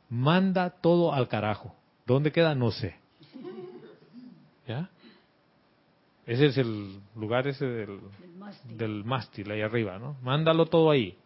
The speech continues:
Speaker 1: ¿Por qué? Dice, "Dedícate a otra cosa.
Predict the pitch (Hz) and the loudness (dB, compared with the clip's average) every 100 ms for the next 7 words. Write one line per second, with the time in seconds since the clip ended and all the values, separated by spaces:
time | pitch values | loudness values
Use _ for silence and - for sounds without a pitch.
0 | _ _ 127 123 185 113 - _ _ _ | _ _ -4 0 4 2 0 _ _ _
1 | _ _ _ _ - 113 131 110 117 113 | _ _ _ _ -12 -8 -8 -4 -2 -2
2 | 143 254 269 247 220 285 - 135 95 | -4 -4 -2 -2 -2 -2 -4 -6 -10